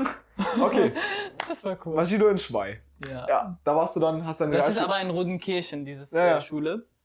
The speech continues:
Speaker 2: Wir sind immer mit dem Bus gefahren. Der Bus ist direkt nach der, also wir wohnten in, äh, Ober-, äh, über den, ähm, Grundschule von Schwei.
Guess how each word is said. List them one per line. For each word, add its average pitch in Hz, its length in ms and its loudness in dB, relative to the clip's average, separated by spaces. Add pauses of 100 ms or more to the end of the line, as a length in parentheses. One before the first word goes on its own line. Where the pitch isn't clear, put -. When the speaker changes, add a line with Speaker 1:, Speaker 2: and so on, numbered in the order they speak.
(680)
Speaker 2:
Wir 156 120 -8
sind 156 200 -4
immer 147 180 -2
mit 143 160 -4
dem 139 160 -6
Bus 165 200 -6
gefahren. 160 440 -8
Der 143 100 -2
Bus 147 500 -8
ist - 240 -12
direkt 156 560 -4 (520)
nach 139 220 -8
der, - 180 -14
also 139 340 -6 (300)
wir 156 200 -2
wohnten 190 400 -2
in, 160 220 -4
äh, 147 260 -4 (240)
Ober-, 170 600 0 (460)
äh, 156 240 -2
über 180 220 0
den, 156 340 -2
ähm, 135 800 -6
Grundschule 160 720 -4
von 127 200 -6
Schwei. - 400 -10